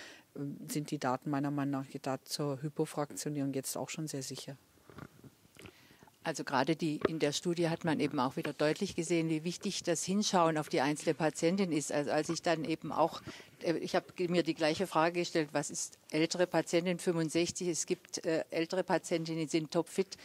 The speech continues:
Speaker 2: die machen noch Marathonläufe und es gibt die fünfundsechzigjährige, die eben schon, äh, andere Erkrankungen hat. Also das hier zu standardisieren, da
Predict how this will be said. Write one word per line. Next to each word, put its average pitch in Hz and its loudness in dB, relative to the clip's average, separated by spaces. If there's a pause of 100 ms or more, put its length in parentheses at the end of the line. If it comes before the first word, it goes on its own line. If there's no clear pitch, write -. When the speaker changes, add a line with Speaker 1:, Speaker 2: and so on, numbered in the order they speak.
(500)
Speaker 2:
die 180 -2
machen 170 -2
noch 160 -2
Marathonläufe 175 4
und 165 2
es 160 -6
gibt - -8
die 180 -4
fünfundsechzigjährige, 175 -2
die 185 -2
eben 185 -4
schon, 196 -2
äh, - 0 (220)
andere 202 2
Erkrankungen 185 2
hat. 156 -2 (460)
Also 170 -4
das 180 2
hier 190 2
zu - -8
standardisieren, 170 0
da 170 2